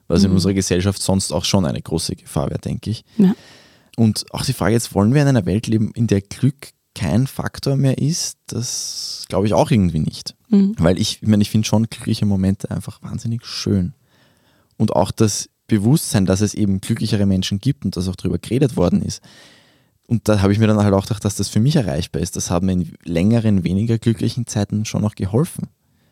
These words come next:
Speaker 1: Also ich finde es gut, dass man drüber redet und dass das ein Thema ist. Ein ganz zentraler Punkt, den ich <laughs> mitgenommen habe aus den sehr, sehr langen Recherchen zu diesen vielen Folgen bisher, ist, dass die Wissenschaft nicht so der eindeutige,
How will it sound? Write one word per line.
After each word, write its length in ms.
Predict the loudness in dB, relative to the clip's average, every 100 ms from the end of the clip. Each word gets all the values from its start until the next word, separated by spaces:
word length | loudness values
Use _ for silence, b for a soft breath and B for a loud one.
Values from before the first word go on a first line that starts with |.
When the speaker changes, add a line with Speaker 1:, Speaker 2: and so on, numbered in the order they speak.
| _ -4
Speaker 1:
Also 160 | -2
ich 80 | 0
finde 180 | 0 0
es 80 | 0
gut, 260 | 0 2
dass 100 | 0
man 80 | 0
drüber 240 | 2 0 0
redet 280 | -2 -4
und 200 | -8 -8
dass 100 | -6
das 140 | -4 -4
ein 80 | -4
Thema 320 | -2 -2 -2
ist. 180 | -6 b b b b b b b b b -2
Ein 140 | 0
ganz 300 | 0 -2 2
zentraler 380 | 0 2 2 2
Punkt, 320 | 0 -2 -2
den 100 | -2
ich 200 | -4 -6
<laughs> 260 | -4 0 0
mitgenommen 560 | 0 0 2 2 4
habe 180 | 4 2
aus 120 | 2
den 300 | 0 -2 -2 -6 _ -8
sehr, 200 | -2 2
sehr 100 | 2
langen 380 | 2 2 2
Recherchen 600 | 2 -2 0 0 -2 -4
zu 140 | -4 -2
diesen 320 | -2 -2 -4
vielen 260 | -2 -2 -2
Folgen 460 | 0 0 2 0 B B B B B B B B -6
bisher, 500 | -4 -2 0 2 2
ist, 300 | -2 -4 -4
dass 100 | -4
die 160 | -4 -4
Wissenschaft 560 | -2 0 0 0 -2 -14 -20 _ _
nicht 220 | -8 -6
so 80 | -6
der 360 | -2 0 0 0
eindeutige, 960 | -2 0 2 2 0 0 2 2 0